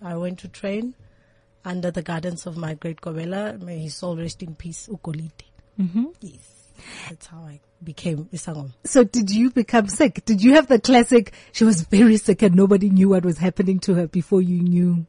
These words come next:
Speaker 1: I was hospitalized f-, in a mental institution for six months. That's how sick I was. But the saddest thing is that the, the sedation injections that they would give me, they wouldn't work.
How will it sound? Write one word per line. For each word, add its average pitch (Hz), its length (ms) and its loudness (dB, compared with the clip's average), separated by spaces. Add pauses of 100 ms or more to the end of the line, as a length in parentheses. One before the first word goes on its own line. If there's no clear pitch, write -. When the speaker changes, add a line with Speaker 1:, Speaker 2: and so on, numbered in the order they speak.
(160)
Speaker 1:
I 214 80 -2
was 202 200 0
hospitalized 180 1300 -6
f-, - 120 -20 (100)
in 208 140 -4
a 196 60 0
mental 214 360 -2
institution 190 540 -8
for 190 100 -8
six - 260 -12
months. 147 300 -14 (840)
That's 185 180 -8
how 190 120 -8
sick - 260 -10
I 165 40 -8
was. 156 360 -12 (420)
But 208 200 -2
the 202 100 -4
saddest 233 340 -4
thing 226 160 -2
is 185 120 -4
that 180 180 -4 (320)
the, 190 420 -2
the 190 120 -8
sedation 208 880 -4 (160)
injections 180 540 -6
that 175 180 -6
they 175 60 -4
would 165 180 -8
give 220 160 -2
me, 165 320 -8
they 180 80 -4
wouldn't 185 240 -2
work. 160 320 -6